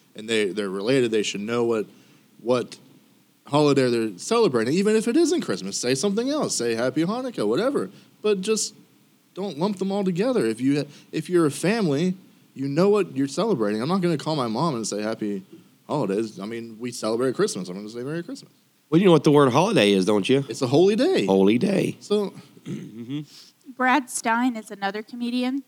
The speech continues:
Speaker 3: that I used to like, and then he just, he
Speaker 1: Never
Speaker 3: kinda
Speaker 1: heard of him.
Speaker 3: He,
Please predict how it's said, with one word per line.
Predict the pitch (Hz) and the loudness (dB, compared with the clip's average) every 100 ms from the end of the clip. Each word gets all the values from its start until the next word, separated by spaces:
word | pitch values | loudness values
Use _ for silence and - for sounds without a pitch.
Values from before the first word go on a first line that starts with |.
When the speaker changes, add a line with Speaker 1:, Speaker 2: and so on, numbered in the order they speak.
| _ _ _ - | _ _ _ -2
Speaker 3:
that | 208 196 | -2 0
I | 214 | -2
used | 214 247 - | -4 -8 -6
to | 247 | -2
like, | 247 240 226 | 0 0 -2
and | 190 | -10
then | 202 | -14
he | 214 | -20
just, | 196 196 - - _ _ _ _ _ _ | -16 -14 -12 -16 _ _ _ _ _ _
he | 247 | -4
Speaker 1:
Never | 247 | -4
Speaker 3:
kinda | 202 | -4
Speaker 1:
heard | 226 175 | -6 -6
of | |
him. | 196 190 170 _ _ _ _ | -8 -10 -12 _ _ _ _
Speaker 3:
He, | 339 381 | 0 0